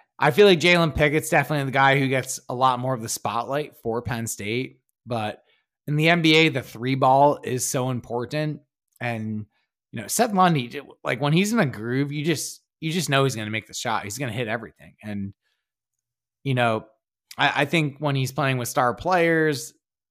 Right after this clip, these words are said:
like, he's gonna find his spots and he's gonna, you know, knock down threes. He, like, I think he'll be like a,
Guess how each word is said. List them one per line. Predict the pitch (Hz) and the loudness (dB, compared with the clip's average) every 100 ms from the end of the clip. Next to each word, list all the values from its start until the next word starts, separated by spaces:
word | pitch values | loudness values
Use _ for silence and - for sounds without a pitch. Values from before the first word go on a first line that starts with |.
| _ | _
like, | 123 110 | -12 -8
he's | - 131 | -6 -4
gonna | 135 123 | -2 -4
find | - 120 120 | -2 -2 -2
his | 107 | -6
spots | - 131 127 147 - - | -4 0 4 2 0 -6
and | 123 | -6
he's | 127 117 | -6 -6
gonna, | 117 117 110 110 - | -6 -4 -4 -6 -8
you | 104 | -10
know, | |
knock | 110 113 | -8 -8
down | 117 113 104 | -6 -8 -8
threes. | 110 123 135 139 | -6 -2 0 0
He, | 131 113 _ _ _ _ - | -6 -10 _ _ _ _ -8
like, | 120 | 0
I | 139 | 0
think | 135 175 | 2 0
he'll | 175 | 0
be | 135 151 151 | 2 2 4
like | 139 127 | 2 2
a, | 131 123 110 | 2 2 -2